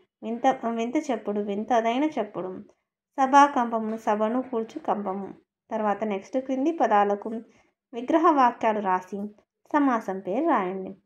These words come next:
గులాబీ పువ్వు, గులాబీ అను పేరు గల పువ్వు. సంభావన పూర్వపద కర్మధారయ సమాసం. ప్రజాహితం, ప్రజల కొరకు హితం.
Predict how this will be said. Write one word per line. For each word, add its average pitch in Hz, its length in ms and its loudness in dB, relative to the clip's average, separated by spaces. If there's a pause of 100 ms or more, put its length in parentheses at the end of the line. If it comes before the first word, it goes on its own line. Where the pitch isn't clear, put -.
(440)
గులాబీ 220 440 2
పువ్వు, 208 360 -4
గులాబీ 202 480 2
అను 208 160 -2
పేరు 196 280 -2
గల 208 200 -2
పువ్వు. 233 420 -8 (220)
సంభావన 220 580 0
పూర్వపద 208 480 -2
కర్మధారయ 208 640 -4
సమాసం. 185 540 -10 (680)
ప్రజాహితం, 233 680 2
ప్రజల 220 360 -2
కొరకు 254 360 -2
హితం. - 320 -4